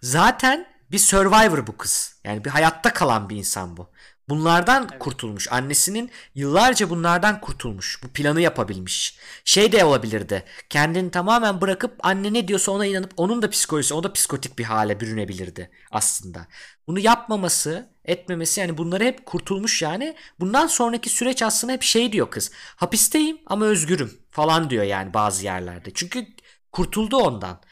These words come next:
Speaker 1: Yani bütün bu hastalıkları çekmek zorunda. İşte kaşı var, saçı var baktığın zaman. İşte dişleri çıkmış. Bir şekilde diş yapmışlar. Yürüyor, ediyor. Normal
Speaker 2: Yani
Speaker 1: olabileceği
Speaker 2: kendi
Speaker 1: haline
Speaker 2: hayatına
Speaker 1: dönüyor.
Speaker 2: kendi karar veriyor.
Speaker 1: Evet, önemli olan aslında o.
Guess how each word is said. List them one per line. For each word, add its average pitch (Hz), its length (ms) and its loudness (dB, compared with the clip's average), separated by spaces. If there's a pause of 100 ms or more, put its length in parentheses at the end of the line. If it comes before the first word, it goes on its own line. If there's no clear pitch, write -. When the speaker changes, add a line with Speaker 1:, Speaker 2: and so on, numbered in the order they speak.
(200)
Speaker 1:
Yani 117 220 -2
bütün 262 260 -4
bu 226 100 2
hastalıkları 196 560 -2
çekmek 196 400 -6
zorunda. 175 280 -4
İşte 190 180 -2
kaşı 185 320 2
var, 139 160 0
saçı - 360 0
var 139 320 2 (360)
baktığın 147 340 2
zaman. 123 440 0
İşte 127 240 -4
dişleri 151 380 4
çıkmış. - 640 0 (160)
Bir - 40 -2
şekilde 127 340 -2
diş - 240 0
yapmışlar. - 560 -6 (240)
Yürüyor, 151 460 2
ediyor. 139 440 2
Normal 262 500 0 (140)
Speaker 2:
Yani 165 220 -4
Speaker 1:
olabileceği 196 460 2
Speaker 2:
kendi 240 40 4
Speaker 1:
haline 202 360 4
Speaker 2:
hayatına 190 200 0
Speaker 1:
dönüyor. 117 220 -6
Speaker 2:
kendi 180 440 -12
karar 123 340 -10
veriyor. 113 340 -20 (120)
Speaker 1:
Evet, 170 380 0
önemli 160 380 -2
olan 190 260 -4
aslında 147 440 -4
o. 196 320 -8